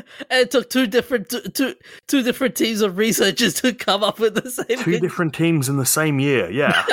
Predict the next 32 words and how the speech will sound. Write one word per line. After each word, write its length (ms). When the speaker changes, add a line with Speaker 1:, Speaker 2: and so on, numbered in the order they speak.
Speaker 1:
<laughs> 840
In 160
the 80
same 380
<laughs> 120
experiment. 840
<laughs> 140
Oh, 220
and, 240
uh, 200
okay, 380
f-, 260
uh, 200
and 140
for 100
final 300
one, 240
medicine. 680
Uh, 640
it's 180
for 160
demonstrating 920
sexual 540
organs 480
can 180
be 100
effective 640
as 280
decon- 340
Speaker 2:
Uh, 600
orgasms, 920
I 120